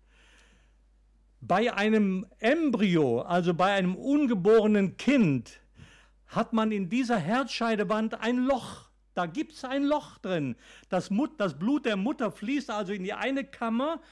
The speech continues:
und direkt durch die Herzscheidewand in die nächste Kammer und von da in die Organe.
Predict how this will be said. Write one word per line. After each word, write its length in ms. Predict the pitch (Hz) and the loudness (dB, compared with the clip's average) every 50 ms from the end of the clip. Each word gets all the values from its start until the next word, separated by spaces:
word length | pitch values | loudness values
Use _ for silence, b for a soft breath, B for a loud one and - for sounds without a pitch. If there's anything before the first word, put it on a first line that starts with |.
| b b | b b
und 220 | b 233 214 185 185 | b -6 -6 -4 -4
direkt 420 | 220 202 214 294 330 226 - - | -4 -2 -2 -2 -4 -4 -8 -6
durch 340 | 254 247 285 277 - - - _ _ _ _ - | -4 -4 -4 -4 -6 -10 -20 _ _ _ _ -6
die 100 | 202 190 | -6 -4
Herzscheidewand 760 | 165 156 208 262 269 - - 233 240 233 226 226 240 247 240 | -4 -4 -4 -4 -6 -6 -4 -4 -2 -2 -2 -2 -2 -2 -4
in 120 | 240 240 233 | -4 -4 -2
die 80 | 240 | -2
nächste 380 | 233 254 311 339 330 - - 220 | 0 0 -2 -2 -4 -8 -10 -10
Kammer 420 | - - 180 175 185 214 277 277 B B B B | -8 -6 -6 -6 -4 -4 -6 -6 B B B B
und 140 | 214 208 | -6 -6
von 200 | - - 214 202 | -4 -4 -6 -4
da 220 | - 226 233 247 254 | -4 -6 -6 -4 -4
in 140 | 247 247 226 | -4 -2 -2
die 100 | 233 262 | 0 0
Organe. 640 | 247 247 254 240 285 285 262 185 135 117 110 - | 0 0 0 0 -2 -2 -2 -2 -4 -6 -6 -8